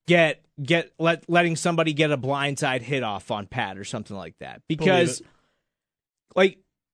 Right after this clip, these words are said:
Speaker 1: we, we were raving about that in the preseason. And this is something that I tell people all the time, too, because we overreact to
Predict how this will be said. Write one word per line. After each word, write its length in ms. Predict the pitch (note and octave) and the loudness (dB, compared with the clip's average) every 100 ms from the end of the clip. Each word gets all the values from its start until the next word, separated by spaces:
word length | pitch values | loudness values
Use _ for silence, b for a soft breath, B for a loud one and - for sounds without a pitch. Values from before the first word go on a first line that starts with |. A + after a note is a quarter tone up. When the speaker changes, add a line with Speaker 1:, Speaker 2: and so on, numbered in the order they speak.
| - | -2
Speaker 1:
we, 240 | G3 A3 | 0 2
we 180 | F#3+ A3 | 2 4
were 140 | G3+ | 4
raving 400 | F3 G3 G#3 G3+ | 4 2 2 0
about 260 | F3+ E3+ D#3+ | 0 0 0
that 80 | D#3+ | -4
in 60 | |
the 80 | D3 | -4
preseason. 540 | - G3+ F#3+ D3+ C#3+ | -6 -6 -4 -4 -4
And 120 | D#3+ E3+ | -4 -4
this 160 | F3+ | -2
is 260 | F#3 D3 D3 | -4 -4 -8
something 360 | - E3+ E3 | -4 -2 -2
that 80 | E3 | 0
I 60 | D3+ | -2
tell 220 | D#3 D#3 | -2 -2
people 260 | D#3+ E3+ D#3+ | -2 -4 -2
all 100 | D3+ | -4
the 80 | |
time, 260 | C#3+ D#3 D#3+ | -4 -4 -4
too, 160 | F3 E3 | -4 -4
because 240 | D3 C3+ | -4 -6
we 80 | C3 | -4
overreact 680 | C#3 D#3 D3 C3+ C#3 D3 | -2 -4 -4 -4 -4 -6
to 120 | - | -14